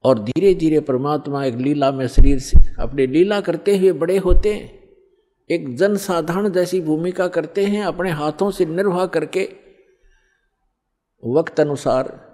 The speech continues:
योग अनुसार जैसे भी उस समय क्रियाएं होती हैं, अपना एक आम नागरिक की तरह, एक भक्त की तरह रहते हुए अपना जीवन व्यापन करते हैं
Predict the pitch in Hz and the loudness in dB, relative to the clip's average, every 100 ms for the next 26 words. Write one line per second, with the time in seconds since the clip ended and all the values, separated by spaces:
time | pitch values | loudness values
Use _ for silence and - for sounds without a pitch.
0 | _ _ - 110 143 160 139 131 123 131 | _ _ -8 -2 0 0 -2 -4 -4 -4
1 | - - - 135 147 147 139 135 131 135 | -4 -8 -4 0 0 -2 -4 -4 -4 -6
2 | 135 127 127 127 135 131 123 - 127 135 | -6 -4 -2 -2 -2 -4 -6 -6 -8 -10
3 | - - _ _ _ _ _ _ _ _ | -16 -20 _ _ _ _ _ _ _ _
4 | 131 131 139 131 127 - - _ _ _ | -6 -4 -6 -6 -6 -10 -20 _ _ _
5 | _ _ _ _ 135 135 - - 151 160 | _ _ _ _ -4 -4 -10 -8 -4 -2
6 | 160 135 131 127 127 - 131 123 123 123 | -4 -2 -2 -2 -4 -6 -8 -4 -6 -6
7 | - - _ - - - - _ _ 131 | -8 -16 _ -16 -14 -14 -20 _ _ -4
8 | - 101 135 175 190 - 123 - 139 127 | -4 -6 -4 -4 -6 -8 -6 -4 -2 -2
9 | 117 117 143 143 139 - - - _ _ | -2 -2 -4 -2 -4 -6 -16 -20 _ _
10 | _ _ _ _ _ _ - 127 135 131 | _ _ _ _ _ _ -4 -2 -2 -2
11 | 127 113 156 170 185 175 139 123 120 147 | -4 -4 -2 0 0 0 0 0 0 -4
12 | 151 123 113 143 143 139 - - - | -2 -4 -2 -2 0 0 0 0 -8